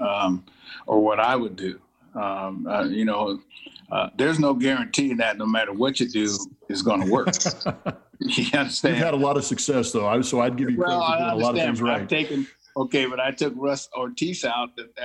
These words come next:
Speaker 1: uh, after six, and I thought that, you know, that, you know, that he was through 'cause he was getting blasted pretty good, and then they came back and beat us, and then people were like, "Hey, why'd you take him out?" And then, okay, if you don't take him out, why'd you leave him so long?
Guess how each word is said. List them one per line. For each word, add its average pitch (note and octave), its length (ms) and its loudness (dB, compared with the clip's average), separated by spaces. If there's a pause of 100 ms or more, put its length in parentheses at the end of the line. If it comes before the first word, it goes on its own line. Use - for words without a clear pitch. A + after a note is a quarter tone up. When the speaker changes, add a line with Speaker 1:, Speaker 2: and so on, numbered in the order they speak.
(140)
Speaker 1:
uh, A2 260 0 (300)
after B2 260 -2
six, D3 340 0
and A#2+ 100 2
I B2+ 120 2
thought C3 340 -2
that, B2 180 0 (460)
you B2 100 2
know, A#2+ 240 0
that, A#2 300 -2
you A2+ 120 -2
know, A2 200 2
that G#2+ 120 -2
he C3+ 140 2
was A#2+ 200 -2
through C3+ 300 0
'cause A#2+ 140 2
he B2 120 2
was A#2+ 100 0
getting A#2 520 0
blasted B2 600 -2
pretty B2 220 2
good, B2+ 340 0
and B2 180 2
then A#2+ 140 0
they B2 140 2
came B2+ 260 0
back A#2+ 260 0
and A2 120 -8
beat C3+ 200 0
us, B2 220 -2
and A#2+ 120 -4
then A#2+ 140 -2
people B2 280 -2
were A#2+ 40 0
like, A#2 160 0
"Hey, D3 180 0
why'd D#3 300 -2
you D#3 60 -10
take D#3+ 220 0
him C#3+ 120 -2
out?" D3 280 0 (340)
And A2 160 -6
then, A#2+ 320 0
okay, A2+ 300 -2
if A#2+ 160 -4
you A2 80 -6
don't E3+ 280 -2
take C3 240 0
him A2+ 120 -2
out, B2+ 320 0
why'd C#3+ 240 0
you D3+ 80 0
leave D3+ 140 0
him C#3 40 -2
so C3 220 0
long? C#3 400 0